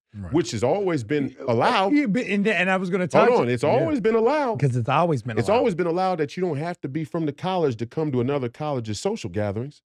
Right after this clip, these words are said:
Speaker 2: whether you're going to a bar down at the Drake Relays or
Speaker 1: Or
Speaker 2: you're
Speaker 1: the
Speaker 2: going
Speaker 1: rat.
Speaker 2: to Visha at
Speaker 1: Yeah.
Speaker 2: Iowa State. People come from all over the country to go to Visha, right, at
Speaker 1: Right.
Speaker 2: Iowa State. So it's always been allowed, but for some reason, just too many.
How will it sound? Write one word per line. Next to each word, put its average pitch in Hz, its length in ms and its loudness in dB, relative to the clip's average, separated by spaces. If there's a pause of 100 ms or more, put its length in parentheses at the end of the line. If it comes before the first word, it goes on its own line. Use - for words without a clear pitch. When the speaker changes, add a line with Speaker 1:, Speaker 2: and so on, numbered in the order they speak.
(300)
Speaker 2:
whether 104 220 2
you're 101 120 -2
going 104 280 -2
to 98 140 -6
a 87 40 -4
bar 107 480 -2
down 98 380 -4
at 90 180 -10
the 92 80 -8
Drake 95 320 -6
Relays 110 520 -2
or 117 60 2
Speaker 1:
Or 110 40 0
Speaker 2:
you're 107 100 -2
Speaker 1:
the 101 60 -4
Speaker 2:
going 110 200 0
Speaker 1:
rat. 123 300 0 (240)
Speaker 2:
to 98 120 -10
Visha 131 520 2
at 107 60 -2
Speaker 1:
Yeah. 110 100 -2
Speaker 2:
Iowa 110 240 -4
State. 123 580 -4
People 117 240 -12
come 135 260 -2
from 101 220 -6 (360)
all 151 180 4
over 139 80 2
the 135 80 0
country 220 340 0
to 127 80 -2
go 120 140 2
to 117 80 -2
Visha, 156 480 -4 (140)
right, 117 260 0
at 117 40 0
Speaker 1:
Right. 123 120 2
Speaker 2:
Iowa 117 120 -2
State. 170 260 -8
So 123 180 -2 (180)
it's 185 160 -2
always 190 300 0
been 113 140 -4
allowed, 107 500 -6 (500)
but 110 160 -2
for 98 140 -8
some 165 500 -6
reason, 104 500 -4 (800)
just - 180 -20
too 92 240 -20 (120)
many. 82 280 -20